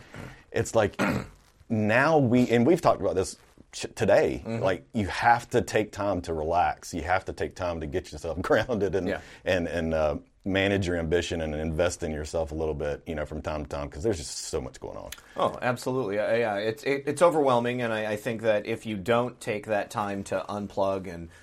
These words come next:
Speaker 2: you know, just be present in the world, you know, go outside, take your shoes off, you
Speaker 1: That's
Speaker 2: know,
Speaker 1: right.
Speaker 2: walk in the grass, go to the woods,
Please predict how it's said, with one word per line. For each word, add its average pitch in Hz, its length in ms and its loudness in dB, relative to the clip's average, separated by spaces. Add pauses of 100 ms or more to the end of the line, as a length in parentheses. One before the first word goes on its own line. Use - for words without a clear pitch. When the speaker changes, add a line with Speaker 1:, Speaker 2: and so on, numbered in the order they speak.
(180)
Speaker 2:
you 90 140 -12
know, 80 120 -10
just 92 360 -8
be 90 160 -8
present 113 760 -2
in 123 240 -2
the 110 100 2
world, 110 500 4
you 107 80 -4
know, 95 100 -4
go 113 240 2
outside, 110 400 2
take 107 160 -8
your 90 80 -12
shoes 110 420 -4
off, 101 340 4
you - 40 -4
Speaker 1:
That's 92 120 -6
Speaker 2:
know, - 40 0
Speaker 1:
right. - 80 2
Speaker 2:
walk 110 180 4
in 110 80 -6
the 98 60 -8
grass, 104 480 0
go 107 160 -2
to 104 80 -4
the 98 100 -6
woods, 117 520 2